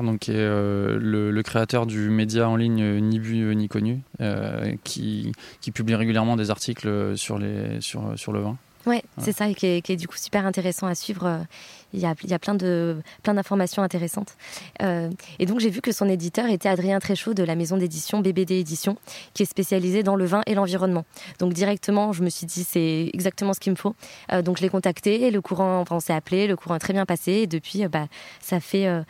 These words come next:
Speaker 2: ça va faire huit mois qu'on travaille ensemble. Euh, on a publié le dernier livre, euh, donc sur le quiz Pratique le vin, euh, ensemble. Euh, et la, la suite, bah, du coup, on va venir, euh, donc, euh, non, c'est super.
Speaker 1: J'ai une question très pratique.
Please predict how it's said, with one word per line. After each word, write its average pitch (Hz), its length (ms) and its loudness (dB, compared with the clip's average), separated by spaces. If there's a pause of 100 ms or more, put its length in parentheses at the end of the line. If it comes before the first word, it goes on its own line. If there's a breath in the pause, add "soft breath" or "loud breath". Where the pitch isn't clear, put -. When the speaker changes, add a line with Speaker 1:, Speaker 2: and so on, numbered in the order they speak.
(200 loud breath)
Speaker 2:
ça - 100 0
va 180 80 2
faire 185 140 0
huit 180 320 0
mois 202 180 2
qu'on 214 100 -4
travaille 180 280 2
ensemble. 185 380 0
Euh, 156 220 0 (320 loud breath)
on 190 120 4
a 175 80 4
publié 185 340 0
le 185 100 2
dernier 190 320 4
livre, 185 300 0
euh, 165 200 0
donc 170 180 -4
sur - 180 -2
le 185 100 2
quiz 175 440 -4
Pratique - 320 -6
le 165 80 -2
vin, 175 240 -2
euh, - 840 -10
ensemble. 180 400 0 (580 loud breath)
Euh, 170 500 2
et 175 380 4
la, 156 180 2
la 151 100 2
suite, - 300 -6
bah, - 140 0
du - 100 -16
coup, - 140 -12
on 160 40 -6
va 151 120 -2
venir, 151 260 -2
euh, 156 40 -4 (280 loud breath)
donc, 160 160 -4
euh, 165 40 0
non, 190 100 0
c'est - 140 -8
super. - 280 -6 (1080 soft breath)
Speaker 1:
J'ai 123 80 -2
une 117 80 0
question 117 240 0
très 123 160 0
pratique. - 440 -2